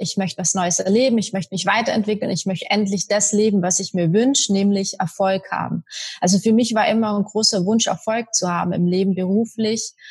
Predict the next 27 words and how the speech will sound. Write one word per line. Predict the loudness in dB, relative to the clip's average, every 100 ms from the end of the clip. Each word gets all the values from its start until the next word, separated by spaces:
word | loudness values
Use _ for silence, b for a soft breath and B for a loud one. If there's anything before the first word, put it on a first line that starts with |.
| B B B
und | 4 4
da | 4 2
anzukommen, | 0 2 0 -2 0 2 2 0 0 2
wo | 2
andere | 0 0 0 2 2
sind, | 2 2 2 2 -4 -6 -4
ähm, | -4 -2
und | -2
zwar | -2 -2 -2 2
in | 2
Unternehmen | 4 2 0 0 0 0 0 -2 -4 -8 -4
und | -2 0
Agenturen, | 0 -2 -4 0 2 2
so | 0 0
in | 0
der | -2
ganzen | -4 -4 -2 0
Marketing-Szene. | -2 -4 -8 -6 -4 -2 -2 0 0 0
Das | 0 0
war | 0
so | -2 -4
ein | -8
großer | -8 -6 -6 -6
Traum | -4 0 0
von | -2 -4
mir | -4 -6
damals. | -6 -8 -8 -4 -4 -4